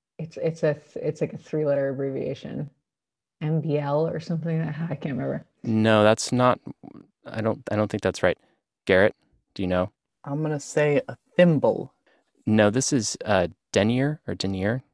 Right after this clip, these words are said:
Speaker 1: Denier, yes, yes, that's
Speaker 2: Yeah.
Speaker 1: right. Yep.
Speaker 2: Question four.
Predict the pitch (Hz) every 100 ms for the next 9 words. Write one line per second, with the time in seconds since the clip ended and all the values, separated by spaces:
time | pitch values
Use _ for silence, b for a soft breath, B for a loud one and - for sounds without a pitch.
0 | _ - 226 240 214 175 170 - 160 156
1 | - 156 160 - 107 - _ - 147 -
2 | b b b b b b - 151 147 143
3 | - 90